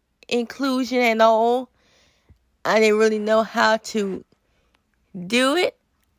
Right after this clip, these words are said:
I made mistakes when I was younger 'cause I didn't really know how to, I didn't really understand disabled people when I was a teenager girl growing up.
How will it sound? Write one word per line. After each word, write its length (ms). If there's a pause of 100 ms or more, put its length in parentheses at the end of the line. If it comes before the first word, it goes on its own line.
I 140
made 280
mistakes 640
when 120
I 80
was 240
younger 560
'cause 180
I 140
didn't 140
really 240
know 220
how 180
to, 140 (1080)
I 100
didn't 180
really 240
understand 680 (440)
disabled 520
people 280
when 140
I 100
was 240 (360)
a 80
teenager 720
girl 520
growing 460
up. 240